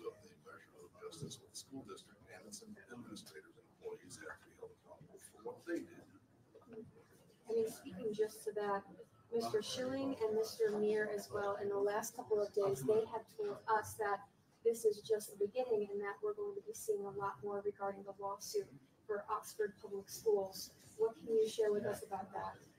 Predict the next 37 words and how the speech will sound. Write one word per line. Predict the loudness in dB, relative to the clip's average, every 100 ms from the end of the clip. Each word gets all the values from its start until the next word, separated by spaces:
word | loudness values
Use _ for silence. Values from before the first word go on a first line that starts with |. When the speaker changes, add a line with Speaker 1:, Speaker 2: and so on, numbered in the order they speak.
| -20 -20 -16
Speaker 1:
We | -6 0
will, | 2 2 0 -18 -20 -20 -14 -6 -4
after | -4 -6
the | -10 -8
appellate | -4 -4 -4
process, | -8 -10 -10 -12 -14 -14
hopefully | -16 -14 -12
we'll | -12 -12 -14 -18 -20
be | -16 -4
back | -4 -4 -10 -20 -20 -20 _
getting | -8 -8 -6
discovery | -8 -4 -6 -4 -8
and, | -12 -18 -18
and | -18 -16 -10
putting | -6 -6 -6
these | -10 -10 -12 -2
folks | -2 -2 -16 -12
under | -10 -8 -8 -6
oath | -6 -8 -12
for | -12
the | -12 -12
first | -10 -10 -10
time | -8 -8 -10 -20 -20 _ _ -14 -10
to |
address | -6 0 0 0
the | -8 -6
questions | -6 -6 -12 -16
that | -20
the | -18
parents | -12 -12 -12 -18
want | -18 -20 -18
answered, | -18 -18 _ -10
not | -10 -10
that | -16
the | -16 -12
prosecution | -12 -12 -18 -20 -20 -20
is, | -20 -20 -20 -20 -20